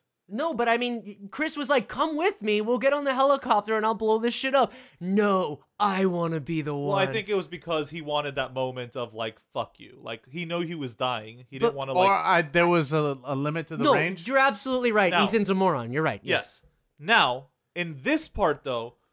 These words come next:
Speaker 2: we get one of my favorite reveals in the game. Because earlier in the game
Speaker 1: Okay. All right. Go ahead.
Speaker 2: Because
Speaker 1: 'Cause I wanna see
Speaker 2: earlier in
Speaker 1: how
Speaker 2: the
Speaker 1: it
Speaker 2: game, we see that the B S A A
Speaker 1: Ah,
Speaker 2: are
Speaker 1: yes.
Speaker 2: also on, on,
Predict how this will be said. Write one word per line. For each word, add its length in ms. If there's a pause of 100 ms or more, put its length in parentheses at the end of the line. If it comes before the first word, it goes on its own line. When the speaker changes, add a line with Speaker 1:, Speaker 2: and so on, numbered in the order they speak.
(120)
Speaker 2:
we 320
get 460
one 200
of 160
my 380
favorite 480
reveals 480
in 120
the 80
game. 340 (760)
Because 340
earlier 340
in 80
the 80
game 460 (200)
Speaker 1:
Okay. 400
All 80
right. 120
Go 80
ahead. 180 (280)
Speaker 2:
Because 240
Speaker 1:
'Cause 100
I 40
wanna 160
see 80
Speaker 2:
earlier 20
in 80
Speaker 1:
how 60
Speaker 2:
the 60
Speaker 1:
it 20
Speaker 2:
game, 260
we 220
see 220
that 120
the 100
B 300
S 160
A 60
A 580
Speaker 1:
Ah, 180
Speaker 2:
are 120
Speaker 1:
yes. 100
Speaker 2:
also 480
on, 520
on, 760